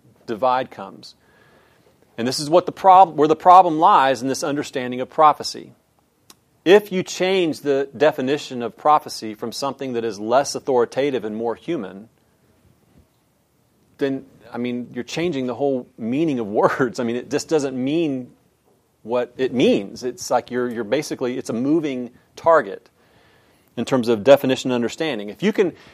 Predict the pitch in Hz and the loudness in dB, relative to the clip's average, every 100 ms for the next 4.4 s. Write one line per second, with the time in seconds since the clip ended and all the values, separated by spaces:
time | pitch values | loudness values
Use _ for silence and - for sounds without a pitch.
0 | - 131 220 208 160 233 196 165 190 214 | -8 -4 2 2 4 4 4 6 8 10
1 | 170 143 - 170 196 196 180 147 - 202 | 8 6 6 8 8 6 6 4 2 4
2 | 190 139 123 175 190 - 175 151 - 175 | 4 4 -2 0 0 4 4 4 2 0
3 | 185 170 143 135 147 156 151 - 131 - | 2 2 2 2 2 0 -2 -2 -6 -2
4 | 147 165 190 175 | -2 0 -2 -8